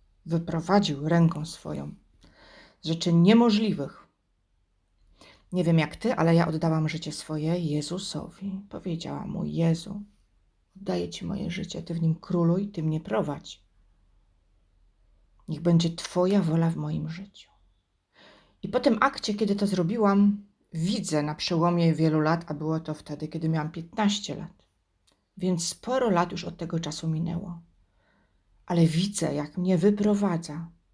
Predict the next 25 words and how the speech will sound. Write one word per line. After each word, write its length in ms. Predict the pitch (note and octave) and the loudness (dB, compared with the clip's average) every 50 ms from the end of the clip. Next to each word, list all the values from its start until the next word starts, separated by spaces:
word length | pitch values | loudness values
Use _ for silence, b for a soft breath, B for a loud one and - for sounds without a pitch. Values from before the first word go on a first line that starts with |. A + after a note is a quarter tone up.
| _ _ _ _ _ _ _ _ _ _ _ _ _ _ _ _ _ _ _ _ _ _ | _ _ _ _ _ _ _ _ _ _ _ _ _ _ _ _ _ _ _ _ _ _
z 120 | - - | -6 0
najróżniejszych 880 | F3+ F#3 F#3 F#3+ F#3 F#3+ F3 E3 E3 F#3+ A3 A#3+ B3 - - G#3+ G3+ - | 4 6 6 6 6 6 4 4 4 4 4 2 2 0 -2 -2 -4 -4
Egiptów, 560 | - F#3 E3 F3 A#3 A3 - - A#3+ G#3+ G#3 | -4 -2 -2 -2 -2 -4 -4 -4 -4 -2 0
w 40 | G3 | 0
jakich 360 | F#3 F#3+ F3+ - - F3+ E3+ | 0 0 0 -2 -6 -8 -4
byłam, 500 | E3 - A3 A#3 F#3+ C#3 C3 C3+ D3+ D#3 - _ _ _ _ _ _ _ _ _ _ _ _ _ _ _ _ _ _ _ _ | 2 4 4 4 4 2 -2 -6 -10 -14 -16 _ _ _ _ _ _ _ _ _ _ _ _ _ _ _ _ _ _ _ _
w 40 | - | -8
jakich 260 | F4+ - D4+ D4 - | -6 -4 -4 -2 -2
się 120 | - C#4 | -2 0
nagle 280 | B3+ B3+ B3 B3 A#3 G#3+ | 0 2 2 2 2 4
znalazłam, 640 | G3+ F#3+ F3 D#3+ D#3 D#3 - D#3+ - - E3+ E3 E3+ - _ _ _ _ _ _ _ _ _ _ _ _ _ _ _ _ _ _ _ _ _ _ _ _ _ _ _ _ _ _ _ _ _ _ _ _ - | 4 4 4 4 2 0 -2 -6 -8 -6 -8 -8 -10 -14 _ _ _ _ _ _ _ _ _ _ _ _ _ _ _ _ _ _ _ _ _ _ _ _ _ _ _ _ _ _ _ _ _ _ _ _ -6
w 60 | D#3 | -4
jakie 220 | D#3+ D3+ - D#3+ E3 | -4 -2 -2 -2 -2
wdepnęłam. 680 | - E3 D#3+ E3 - D#3 D3+ D3+ D#3 E3+ F#3 G3+ G3+ - _ _ _ _ _ _ _ _ _ _ _ _ _ _ _ _ _ _ _ _ _ _ _ _ _ _ _ _ _ _ _ _ _ _ _ _ _ _ _ _ _ _ _ _ _ _ _ _ _ _ _ _ _ _ _ _ _ _ _ _ _ _ _ _ _ - | 0 -2 -2 -2 -4 -4 -2 -2 -2 -2 -4 -4 -8 -12 _ _ _ _ _ _ _ _ _ _ _ _ _ _ _ _ _ _ _ _ _ _ _ _ _ _ _ _ _ _ _ _ _ _ _ _ _ _ _ _ _ _ _ _ _ _ _ _ _ _ _ _ _ _ _ _ _ _ _ _ _ _ _ _ _ 0
On 260 | F#3 E3+ F3 E3+ F3 | 2 6 6 8 8
jest 220 | G3+ G#3 G#3 - | 8 6 4 2
wierny. 600 | - D4+ C#4 G#3+ D#3+ E3 D3+ C#3+ C#3 C#3 D#3 E3 F3 | 2 4 4 4 4 2 0 -4 -6 -8 -10 -8 -2
Ja 140 | D#3 E3 F3 | 0 2 2
mu 160 | F3+ G3 G3 G3 | 4 2 2 0
oddałam 480 | - E3+ D#3+ E3+ D#3+ D#3+ D#3+ D#3 D#3 | -2 0 0 2 2 2 2 0 0
życie 340 | D3 C#3+ E3 G#3 G#3 - F#3 | 0 -2 -4 -4 -4 -4 -6
i 280 | F3 - F3+ E3+ E3+ - | -6 -6 -8 -8 -6 -4
on 240 | F3+ F3 E3+ E3+ E3 | 0 4 4 6 6
naprawdę 600 | E3 E3 - - G#3 A3 G#3+ - - - D3+ D3+ | 4 2 0 -2 0 0 0 -2 -2 -4 -4 -4
mnie 420 | D#3 D#3 D3+ D3+ D3+ D#3 E3 | -4 -4 -4 -4 -4 -6 -8